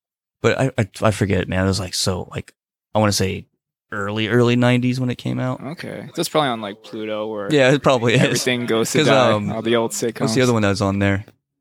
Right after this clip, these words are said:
Speaker 1: That was another, uh, Parker Lewis Can't Lose.
Speaker 2: Okay, that's a good one. I
Speaker 1: It
Speaker 2: like
Speaker 1: is a
Speaker 2: that.
Speaker 1: good one,
Speaker 2: Yeah.
Speaker 1: man. Had the chick from Beakman's World in it.
Speaker 2: Yeah, and then, uh, what was the other one? It was the guy that's on Conan O'Brien.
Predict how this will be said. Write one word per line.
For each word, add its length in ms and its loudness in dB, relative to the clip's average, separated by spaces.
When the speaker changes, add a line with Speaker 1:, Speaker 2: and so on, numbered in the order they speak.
Speaker 1:
That 80 0
was 100 -2
another, 400 0
uh, 40 -14
Parker 280 0
Lewis 240 2
Can't 220 -2
Lose. 300 0
Speaker 2:
Okay, 400 0
that's 220 0
a 80 -2
good 180 0
one. 200 -6
I 40 -6
Speaker 1:
It 40 -4
Speaker 2:
like 100 2
Speaker 1:
is 100 4
a 40 4
Speaker 2:
that. 60 0
Speaker 1:
good 140 4
one, 180 2
Speaker 2:
Yeah. 120 0
Speaker 1:
man. 180 -2
Had 140 -2
the 40 -14
chick 200 0
from 140 -4
Beakman's 380 -2
World 240 -4
in 100 -2
it. 120 0
Speaker 2:
Yeah, 500 2
and 220 -2
then, 160 4
uh, 360 4
what 100 0
was 160 -6
the 100 -2
other 220 0
one? 240 -10
It 80 -12
was 280 -8
the 120 -4
guy 240 2
that's 140 -8
on 140 -6
Conan 300 -12
O'Brien. 680 -10